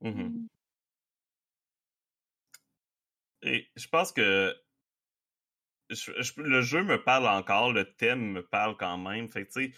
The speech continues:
Speaker 1: j'y rejouerais, mais clairement que je ferais des modifications, là. Tu sais, c'est ça. Je pense que j'enlèverais, je garde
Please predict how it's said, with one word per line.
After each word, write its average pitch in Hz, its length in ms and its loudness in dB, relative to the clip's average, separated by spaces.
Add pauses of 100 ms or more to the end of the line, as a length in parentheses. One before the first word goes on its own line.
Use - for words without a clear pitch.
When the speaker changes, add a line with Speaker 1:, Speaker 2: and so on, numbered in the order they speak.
(400)
Speaker 1:
j'y 113 280 0
rejouerais, 147 580 2
mais - 140 0
clairement 123 440 2
que 131 60 -12
je - 40 -14
ferais 156 140 -4
des 104 100 -2
modifications, 98 920 -6
là. - 100 -20 (960)
Tu 113 160 -4
sais, 110 60 -4
c'est 113 240 -4
ça. 110 200 0
Je - 100 -4
pense 143 240 0
que 131 120 -2
j'enlèverais, 113 480 2 (180)
je 120 220 -6
garde 117 220 -2